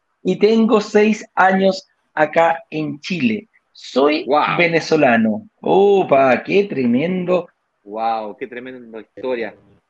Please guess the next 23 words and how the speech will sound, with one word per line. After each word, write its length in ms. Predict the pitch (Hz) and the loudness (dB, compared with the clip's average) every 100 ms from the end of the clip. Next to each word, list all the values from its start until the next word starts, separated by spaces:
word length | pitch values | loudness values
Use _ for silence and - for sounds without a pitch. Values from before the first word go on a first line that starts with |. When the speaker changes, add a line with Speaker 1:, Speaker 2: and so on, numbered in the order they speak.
| _ _ _ _ _ | _ _ _ _ _
Speaker 2:
Jaime, 380 | - 147 165 170 | -4 -4 -4 -10
nos 120 | 156 | -10
encantaría 520 | 147 143 127 143 151 | -12 -14 -12 -8 -8
conocer 300 | 151 143 - | -10 -16 -18
tu 100 | 147 | -20
historia. 580 | 139 - 170 175 175 180 | -20 -12 -10 -8 -10 -12
Llámanos, 880 | 110 107 139 151 165 165 170 165 165 - | -20 -12 -10 -8 -10 -14 -16 -18 -18 -18
escríbenos, 800 | 123 _ - 160 170 165 165 156 | -18 _ -10 -6 -4 -6 -12 -16
danos, 640 | 143 143 147 147 143 143 _ _ _ _ - | -16 -16 -14 -14 -12 -14 _ _ _ _ -8
eh, 380 | 104 107 101 98 | -4 -4 -4 -8
si 140 | 107 | -12
es 80 | 104 | -12
que 80 | 110 | -10
el 60 | |
equipo 360 | 104 131 127 127 | -10 -10 -8 -6
de, 580 | 117 113 110 107 107 98 | -4 -2 -2 -4 -6 -12
de, 560 | 101 98 98 95 95 92 | -8 -6 -6 -8 -12 -16
de 100 | - | -18
soporte 480 | 104 90 139 147 131 | -18 -8 -8 -8 -12
nos 100 | 110 | -16
puede 320 | - 123 120 | -10 -8 -6
buscar 500 | 113 104 - 127 131 131 | -8 -12 -8 -6 -6 -8
a 180 | 127 | -12